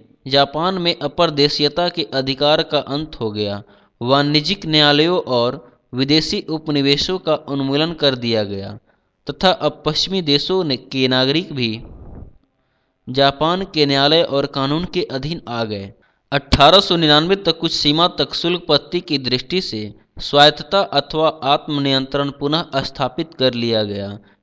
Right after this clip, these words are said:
यद्यपि पूर्ण रूपेण इस अधिकार का प्रयोग एक दशक के बाद उन्नीस सौ ग्यारह तक नहीं किया जा सका।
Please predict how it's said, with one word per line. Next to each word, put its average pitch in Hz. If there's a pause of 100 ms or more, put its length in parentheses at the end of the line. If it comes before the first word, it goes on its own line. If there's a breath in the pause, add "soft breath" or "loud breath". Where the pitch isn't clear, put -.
यद्यपि 143 (240)
पूर्ण 180
रूपेण 160
इस 156
अधिकार 143
का 160
प्रयोग 117
एक 160
दशक 131
के 139
बाद 117
उन्नीस 147
सौ 139
ग्यारह 131
तक 160
नहीं 156
किया 135
जा 113
सका। 107